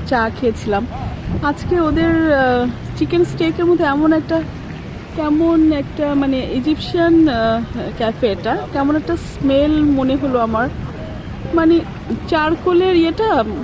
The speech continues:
ঠিক মনে হলো যে এখানে, মানে, মাটন একটা পুরো পোড়াইছে এরকম।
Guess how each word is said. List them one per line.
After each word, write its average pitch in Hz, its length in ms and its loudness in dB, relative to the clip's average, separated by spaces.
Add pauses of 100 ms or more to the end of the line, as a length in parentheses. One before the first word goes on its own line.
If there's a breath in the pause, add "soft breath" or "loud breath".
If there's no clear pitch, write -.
ঠিক 320 140 -6 (100)
মনে 302 200 4
হলো 330 180 4
যে 320 80 0
এখানে, 311 220 4 (340)
মানে, 240 240 0 (200)
মাটন 277 640 2
একটা 269 380 0 (1300)
পুরো 262 220 4 (100)
পোড়াইছে 233 500 2
এরকম। 202 420 -2